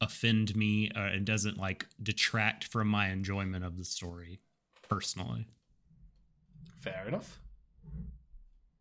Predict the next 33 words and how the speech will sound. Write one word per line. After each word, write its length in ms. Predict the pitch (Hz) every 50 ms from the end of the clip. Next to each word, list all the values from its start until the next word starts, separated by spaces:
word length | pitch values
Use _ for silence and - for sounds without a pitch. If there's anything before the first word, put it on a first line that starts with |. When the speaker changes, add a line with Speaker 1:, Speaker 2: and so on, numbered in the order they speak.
| _ _ _ _ _ - - - - - -
Speaker 2:
All 60 | - -
right, 80 | -
Speaker 1:
Um, 100 | 104 104 101
Speaker 2:
I'll, 260 | 101 98 95 92 92 95 98 - - _ _ _ _ _ _ _ _
Speaker 1:
my 200 | - 135 151 196
turn 260 | 226 - 131 127 123 123
or 40 |
Speaker 2:
uh, 20 | 117
Speaker 1:
your 140 | 107 110 107
turn 280 | - - 92 85 82
here? 260 | 82 90 90 85 - - - - - - - - - -
Speaker 2:
uh, 160 | 135 143 139
I've, 220 | 139 135 135 - -
God, 160 | - 127 113
we've 140 | 117 113 113
lost 220 | 123 123 - - -
track. 220 | 143 139 135 135
I'll 120 | 175 165 190
let 140 | 202 143 117
you 80 | 113
go 140 | 104 - 95 87 -
next. 280 | - - - - - -
I've 140 | 107 101
got, 140 | - 135 -
I've 80 | 123 117
got 180 | 143 139 131
plenty 220 | - - 135 135 135
more 200 | 123 120 120 113
to 120 | - -
say, 220 | 127 - 131 110 107
and 80 | 104
I 40 | 104
wanna, 280 | 110 135 139 139 135